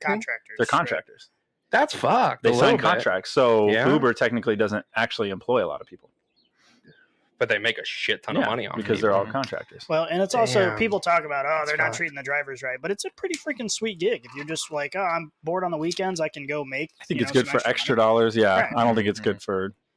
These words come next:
Speaker 2: I mean, you're not gonna get rich doing it, but if you're looking for a little bit of extra money here and there, like,
Speaker 1: Yeah, you just have to have a
Speaker 2: so
Speaker 1: nice
Speaker 2: many people
Speaker 1: car.
Speaker 2: do it, so you know that, you know that they're relatively happy.
Speaker 1: Yeah.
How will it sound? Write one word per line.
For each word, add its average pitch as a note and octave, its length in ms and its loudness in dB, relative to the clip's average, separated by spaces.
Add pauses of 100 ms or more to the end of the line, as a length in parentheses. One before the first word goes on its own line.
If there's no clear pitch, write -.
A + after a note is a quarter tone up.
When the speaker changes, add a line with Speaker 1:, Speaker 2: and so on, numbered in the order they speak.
(220)
Speaker 2:
I E3+ 40 0
mean, E3+ 80 0
you're E3+ 80 0
not F#3 100 4
gonna F3+ 120 -4
get D#3+ 180 -4
rich F#3 260 -2
doing A#2+ 160 -14
it, D3 120 -6
but D#3+ 100 -4
if D#3 80 -4
you're D#3+ 100 -4
looking E3 260 -4
for F3 100 -4
a D#3+ 60 -4
little D#3 200 -2
bit D#3+ 100 -4
of D#3 40 2
extra D#3+ 240 -4
money C#3 220 -10
here E3+ 160 -6
and F3+ 120 -6
there, F#3 240 -4
like, A2+ 160 -12 (800)
Speaker 1:
Yeah, A#2 240 4 (100)
you B2+ 60 0
just C3 100 -4
have D#3+ 120 4
to C#3 60 4
have A#2+ 60 2
a A#2 40 -2
Speaker 2:
so F#3 60 4
Speaker 1:
nice G#3+ 80 4
Speaker 2:
many G#3 100 0
people E3 200 2
Speaker 1:
car. G2+ 120 0
Speaker 2:
do F#3 180 2
it, D3+ 180 -6
so E3 100 -6
you D3+ 140 -6
know D3+ 260 -2
that, C#3 200 -4 (420)
you E3 100 -2
know E3+ 140 2
that D#3 200 -4
they're D3+ 240 -2 (280)
relatively E3+ 540 -2
happy. B2+ 380 -12
Speaker 1:
Yeah. A2 440 2